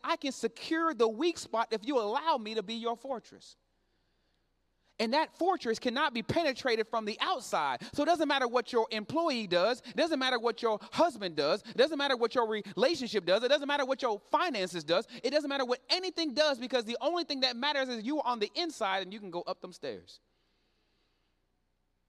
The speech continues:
David had a way of picking his words, and my prayer is that when you see these words, you start asking yourself, "In my weak spots, do I lean on God?" Some of us still have the same weak spots as last year,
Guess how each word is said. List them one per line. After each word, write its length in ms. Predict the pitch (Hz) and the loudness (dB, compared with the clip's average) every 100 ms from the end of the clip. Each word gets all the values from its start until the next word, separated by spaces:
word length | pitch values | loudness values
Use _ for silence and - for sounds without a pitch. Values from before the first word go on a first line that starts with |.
| _ - | _ -2
David 260 | 170 147 | 0 0
had 160 | 151 135 | -4 -4
a 60 | |
way 260 | 117 160 143 | -2 -2 -2
of 140 | 107 - _ _ _ - | -4 -10 _ _ _ -8
picking 240 | 185 135 | -6 -6
his 140 | 131 113 | -10 -6
words, 600 | 151 147 120 104 - - _ _ - | -4 -4 -6 -10 -18 -20 _ _ -8
and 80 | 127 | -6
my 100 | 127 | -4
prayer 280 | 165 156 | -2 -2
is 80 | 135 | -2
that 140 | 135 131 | -4 -6
when 140 | 135 | -8
you 100 | 143 | -10
see 260 | - 185 165 | -10 -10 -6
these 180 | 147 | -6
words, 320 | 127 160 156 135 | -4 -2 -2 -6
you 60 | |
start 200 | 135 143 - | -6 -6 -4
asking 340 | 156 - 131 | -6 -8 -10
yourself, 420 | 127 117 135 127 - | -10 -6 -6 -6 -6
"In 140 | 170 | -8
my 160 | 175 165 | -4 -4
weak 240 | 143 165 | -4 -6
spots, 360 | - 139 131 131 | -6 -4 -4 -6
do 160 | 135 | -6
I 100 | 135 | -4
lean 240 | 131 139 135 | -4 -4 -6
on 160 | 127 | -8
God?" 180 | 113 95 85 _ _ _ _ _ _ _ _ _ _ _ _ _ _ _ _ - | -8 -12 -14 _ _ _ _ _ _ _ _ _ _ _ _ _ _ _ _ -10
Some 220 | 180 226 | -6 -4
of 100 | 175 | -4
us 60 | 147 | -4
still 160 | 180 | -4
have 120 | 165 | -4
the 60 | 135 | -4
same 320 | - 185 180 | -4 -4 -4
weak 160 | 165 214 | -6 -8
spots 320 | - 147 147 | -6 -6 -6
as 80 | 143 | -6
last 300 | 165 175 - | -4 -4 -8
year, 200 | 277 | -12